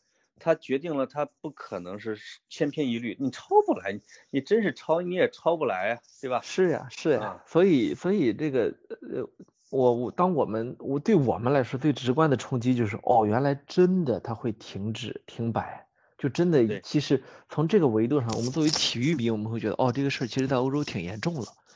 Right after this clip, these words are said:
Speaker 2: 对吧？
Speaker 1: 挺严重。
Speaker 2: 它如果不严重的话，对欧洲人来说，这简直是，因为足球就是他们替代战争的一种方式啊，对吧？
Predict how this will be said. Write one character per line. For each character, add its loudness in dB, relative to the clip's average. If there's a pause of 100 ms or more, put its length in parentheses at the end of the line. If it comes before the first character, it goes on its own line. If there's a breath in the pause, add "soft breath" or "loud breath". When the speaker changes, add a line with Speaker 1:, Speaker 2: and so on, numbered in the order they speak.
(200 soft breath)
Speaker 2:
对 4
吧？ 4
Speaker 1:
挺 -8
严 -10
重。 -10
Speaker 2:
它 4
如 8
果 6
不 4
严 8
重 2
的 -2
话， -2
对 -2
欧 4
洲 2
人 0
来 -2
说， -6
这 -6
简 -4
直 -6
是， -4 (380 loud breath)
因 -2
为 2
足 -2
球 -4
就 -2
是 -2 (220)
他 -6
们 -2
替 4
代 6
战 4
争 0
的 4
一 4
种 -2
方 -10
式 -8
啊， -12
对 -2
吧？ -2